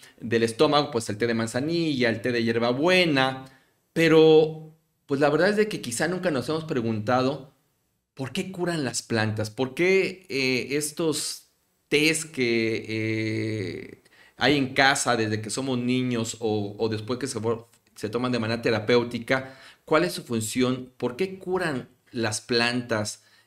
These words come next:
Eh, el uso de la herbolaria en México, bueno, desde la época prehispánica se ha utilizado la herbolaria en sí misma, pero pocas veces, insisto, nos hemos preguntado por qué curan las plantas.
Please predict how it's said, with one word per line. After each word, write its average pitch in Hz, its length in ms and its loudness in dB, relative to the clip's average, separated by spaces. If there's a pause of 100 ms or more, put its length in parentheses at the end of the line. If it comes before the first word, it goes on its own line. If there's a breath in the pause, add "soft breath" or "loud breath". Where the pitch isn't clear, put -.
(120)
Eh, 113 840 -2
el 120 160 0
uso 165 160 2
de 180 40 4
la 151 100 6
herbolaria 143 760 4
en 117 240 -2
México, 143 540 -2
bueno, 123 280 0
desde 107 220 0
la 113 120 2
época 120 360 -4
prehispánica 123 640 -2
se 123 120 -2
ha - 20 0
utilizado 120 760 0 (320 loud breath)
la 110 160 2
herbolaria 117 800 2
en 107 240 -2
sí 123 240 -2
misma, 131 640 -2 (400 loud breath)
pero 123 260 4
pocas 185 300 0
veces, 190 400 0
insisto, 113 580 -4 (300)
nos 110 260 -4
hemos 147 180 -2
preguntado 120 720 -2
por 104 180 -6
qué 113 180 -8
curan 117 340 -4
las 107 160 -8
plantas. - 720 -8